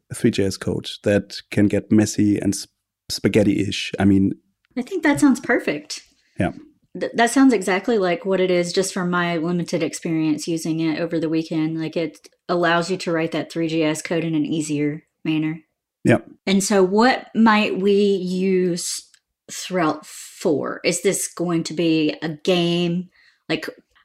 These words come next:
Speaker 2: like, what might we want to build Svelte with?
Speaker 1: I think I just answered that question once on Reddit. I'm just,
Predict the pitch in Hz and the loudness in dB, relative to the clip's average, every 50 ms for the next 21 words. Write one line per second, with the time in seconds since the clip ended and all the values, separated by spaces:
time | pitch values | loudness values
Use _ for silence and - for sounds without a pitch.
0 | _ _ _ - - 226 - - 208 240 - - - - 190 185 196 226 226 226 | _ _ _ -4 -2 -2 0 0 -2 -2 -2 -4 -10 -8 -4 0 2 4 4 4
1 | 196 214 220 208 202 190 175 185 196 208 196 202 202 202 185 180 190 196 185 - | 4 4 4 4 4 2 2 2 4 4 6 6 4 2 2 0 0 0 0 -2
2 | - - 202 175 - - 180 170 170 170 165 165 160 185 - - - - - - | -2 -6 -6 -6 -2 0 0 2 2 2 2 0 -2 -4 -10 -14 -16 -14 -6 -4
3 | 170 151 147 - - - - - 101 - - - 160 - - - - _ _ - | -2 -2 -2 -2 -4 -10 -12 -10 -8 -8 -8 -10 -12 -14 -18 -20 -20 _ _ -8
4 | - - 110 - - 143 123 120 - - 101 98 - 110 - - - - - 101 | -4 -2 -2 2 4 4 4 4 4 2 2 4 4 4 2 2 -4 0 2 2
5 | 101 104 - 101 90 - 95 95 - - 98 92 - - 92 92 90 95 95 95 | 4 4 2 2 0 0 -2 -6 -4 -2 -2 -2 0 0 0 0 2 2 2 0
6 | - 95 98 95 95 95 98 92 - - - - - 95 95 - - 92 - - | 2 2 2 2 2 2 2 0 -2 -4 -6 -4 0 0 0 2 0 0 -2 -4